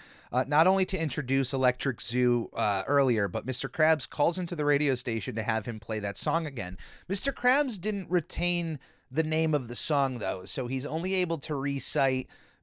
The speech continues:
beeps and boops to the radio host. Like, "I want you to play that song again. It goes bebop, boo, boo, bop," essentially.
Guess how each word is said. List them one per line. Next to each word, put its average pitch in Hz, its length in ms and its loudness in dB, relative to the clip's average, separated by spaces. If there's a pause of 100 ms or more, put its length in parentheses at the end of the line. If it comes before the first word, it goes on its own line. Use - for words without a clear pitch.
(140)
beeps 156 420 -4
and 113 240 -8
boops - 480 -2 (460)
to 135 100 -2
the 123 120 2
radio 127 500 0
host. 101 360 -4
Like, 110 160 -4
"I 156 60 8
want 214 180 6
you 202 40 -4
to 208 80 2
play 208 200 2
that 180 160 4
song 170 340 4
again. 139 280 0
It 117 100 -6
goes 147 440 2 (520)
bebop, 156 580 8
boo, 147 160 2
boo, 143 260 0 (280)
bop," 123 320 4 (220)
essentially. 98 640 -6